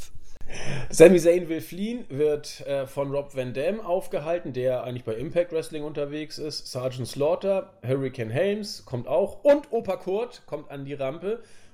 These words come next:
und hindern Zayn an der Flucht. Der wurde auch dann relativ schnell abgefrühstückt. Und die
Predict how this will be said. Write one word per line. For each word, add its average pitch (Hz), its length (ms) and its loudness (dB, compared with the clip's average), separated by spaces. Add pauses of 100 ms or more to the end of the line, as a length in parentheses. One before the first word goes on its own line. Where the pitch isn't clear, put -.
(120)
und 156 260 -4
hindern 131 460 -4
Zayn 127 260 -2
an 117 120 -6
der 110 100 -2
Flucht. - 260 -2
Der 131 80 2
wurde 135 160 -2
auch 113 80 -4
dann 113 180 -2
relativ 113 420 -2
schnell 107 180 -4
abgefrühstückt. 139 880 -2 (600)
Und 143 460 2 (220)
die 120 340 -2